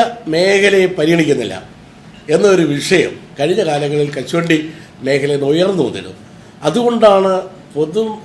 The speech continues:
സ്വകാര്യ മേഖലകൾ അടഞ്ഞു കിടക്കുന്നതെന്ന് വ്യവസായികൾ ആവശ്യപ്പെടാറുണ്ടായിരുന്നു. എന്നാൽ ഇത്തവണത്തെ ബഡ്ജറ്റിൽ ചരിത്രത്തിൽ ആദ്യമായി മുപ്പത് കോടി രൂപ അടഞ്ഞു കിടക്കുന്ന കശുവണ്ടി ഫാക്ടറികൾ തുറക്കാൻ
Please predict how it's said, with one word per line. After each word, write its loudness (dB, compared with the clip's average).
സ്വകാര്യ 4
മേഖലകൾ 0
അടഞ്ഞു -2
കിടക്കുന്നതെന്ന് -2
വ്യവസായികൾ 4
ആവശ്യപ്പെടാറുണ്ടായിരുന്നു. -4
എന്നാൽ 0
ഇത്തവണത്തെ 2
ബഡ്ജറ്റിൽ -2
ചരിത്രത്തിൽ -8
ആദ്യമായി -8
മുപ്പത് 4
കോടി 0
രൂപ -8
അടഞ്ഞു 2
കിടക്കുന്ന 2
കശുവണ്ടി -4
ഫാക്ടറികൾ -2
തുറക്കാൻ 2